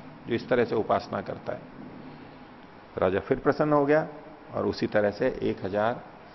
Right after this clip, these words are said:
वृषभ उसको देने के लिए कहा, और याज्ञवल्क्य ने फिर वही कह दिया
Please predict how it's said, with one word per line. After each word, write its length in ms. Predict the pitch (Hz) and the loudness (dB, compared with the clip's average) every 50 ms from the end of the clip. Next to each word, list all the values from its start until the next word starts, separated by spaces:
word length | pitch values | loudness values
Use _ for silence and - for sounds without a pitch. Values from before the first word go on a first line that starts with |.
| - - - - | -20 -14 -6 -2
वृषभ 320 | 104 101 - - 113 107 101 98 | -2 -2 0 0 0 0 0 -2
उसको 260 | 90 - - - 110 | -6 -4 -2 -2 0
देने 300 | 95 95 98 95 98 95 | 2 2 0 0 0 0
के 100 | 90 101 | 0 0
लिए 160 | 95 95 95 | 2 2 2
कहा, 260 | - - 101 110 131 143 - - - - - - - - - - | 2 2 2 2 2 2 0 -2 -8 -16 -18 -18 -20 -16 -10 -4
और 80 | 98 95 | 2 4
याज्ञवल्क्य 500 | 104 104 101 98 107 101 101 95 - - | 4 4 4 4 2 2 0 0 -2 -6
ने 120 | - 92 | -6 -6
फिर 200 | 90 - 131 123 | -2 2 2 4
वही 180 | 131 143 147 143 | 6 6 6 6
कह 180 | 143 147 143 139 | 6 6 4 4
दिया 200 | 139 147 156 | 4 2 0